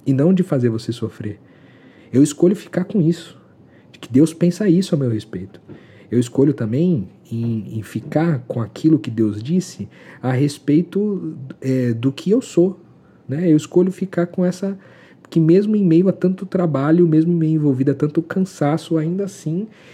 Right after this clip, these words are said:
eu continuo sendo um pequeno Cristo, eu continuo sendo um discípulo de Jesus que tá empenhado dia e noite em fazer o trabalho dele, que é amar as pessoas, reconciliar as pessoas e juntar essas pessoas nessa família espiritual. Não é fácil, galera,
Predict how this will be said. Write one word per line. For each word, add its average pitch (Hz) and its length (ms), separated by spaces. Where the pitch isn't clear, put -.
eu 160 160
continuo 190 560
sendo 180 280
um 175 40
pequeno 156 320
Cristo, 143 380
eu 143 40
continuo 143 340
sendo 147 200
um 156 40
discípulo 135 500
de 120 100
Jesus 120 320
que - 160
tá 165 120
empenhado 165 640
dia 123 200
e 196 40
noite 147 380
em 147 100
fazer 151 300
o 135 60
trabalho 135 360
dele, 127 320
que 143 200
é 123 80
amar 123 260
as 120 80
pessoas, 147 420
reconciliar 123 640
as 135 80
pessoas 135 440
e 131 260
juntar 139 360
essas 139 220
pessoas 117 320
nessa 101 220
família 101 280
espiritual. 95 540
Não 120 260
é 196 60
fácil, 131 400
galera, 85 220